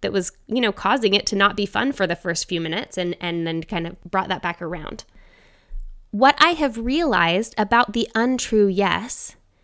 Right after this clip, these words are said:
is that a lot of times we say yes when we actually mean no. And rather than just saying no, we say yes in order to sort of appease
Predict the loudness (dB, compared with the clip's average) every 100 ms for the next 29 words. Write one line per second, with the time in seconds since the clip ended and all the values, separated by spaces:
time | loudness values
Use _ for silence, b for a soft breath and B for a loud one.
0 | _ 4 4 6 4 4 0 -6 -4 0
1 | 0 2 0 -4 -2 0 2 0 -2 -4
2 | -2 -2 0 2 2 2 2 0 -2 0
3 | 2 0 -4 -6 -4 -2 0 0 2 2
4 | 4 2 0 -6 -2 0 0 0 -2 -4
5 | _ _ _ _ _ B B B B B
6 | B 4 6 6 4 -2 _ -2 6 6
7 | 6 4 4 4 4 2 0 _ _ _
8 | -10 0 2 2 -6 -2 2 2 2 2
9 | 2 2 2 0 -6 _ _ -2 -2 0
10 | 0 0 4 4 4 0 -4 0 0 -2
11 | -4 -4 -2 0 -2 -2 -8 -6 -4 0
12 | 2 0 -4